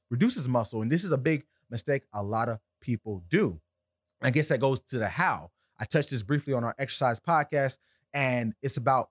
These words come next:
what modality do you choose. Most people, when they get into fitness, the first thing is to do a lot of cardio. Cardio can come in many forms. It could be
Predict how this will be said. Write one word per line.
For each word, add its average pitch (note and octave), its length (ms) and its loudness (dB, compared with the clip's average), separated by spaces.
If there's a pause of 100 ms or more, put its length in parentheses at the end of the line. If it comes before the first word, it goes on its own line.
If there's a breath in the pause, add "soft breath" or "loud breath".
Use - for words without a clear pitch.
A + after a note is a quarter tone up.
what C#3 300 0
modality C3 520 2
do A#2 60 0
you G#2 220 0
choose. B2+ 540 -2 (280)
Most E3 280 2
people, B3+ 260 -2
when E3 140 2
they C#3+ 60 2
get D3+ 140 0
into D#3+ 220 -2
fitness, D#3+ 520 0 (280)
the B2 80 -10
first E3 200 2
thing D#3 140 2
is B2+ 140 2
to A2+ 100 -6
do C3 180 0
a - 20 2
lot B2+ 220 4
of G#2 160 -6
cardio. C#3 460 2
Cardio G3 340 2
can E3 100 -4
come D#3 160 0
in B2+ 80 4
many C#3 160 2
forms. D3+ 440 0
It A2+ 40 -10
could A2+ 120 -10
be G#2+ 240 -4